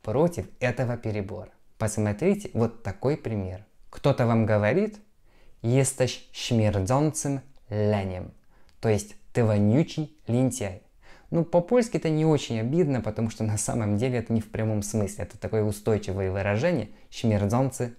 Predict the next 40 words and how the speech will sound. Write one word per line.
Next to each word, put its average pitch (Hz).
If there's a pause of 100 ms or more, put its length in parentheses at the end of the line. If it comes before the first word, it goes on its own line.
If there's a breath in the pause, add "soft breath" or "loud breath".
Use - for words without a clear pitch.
leń". 101
Ну, 156
дословно, 113
"вонючий 104
лентяй". 110
Но 127
на 131
самом 131
деле 160
просто 139
"большой 101 (300)
лентяй". 110 (400 soft breath)
Это -
не 151
про 117
запах. - (100)
И 120
вы 175
отвечаете: 113 (160)
"Зараз 117
там 110
ленем. 90 (520 soft breath)
По 147
prostu 135
nie 170
lubię 107
się 156
przepracowywać". 185 (100)
И 147
если 151
честно, 185
я 113
не 143
знаю, 135
как 104
это 107
хорошо 107
перевести 107
на 113
русский, 226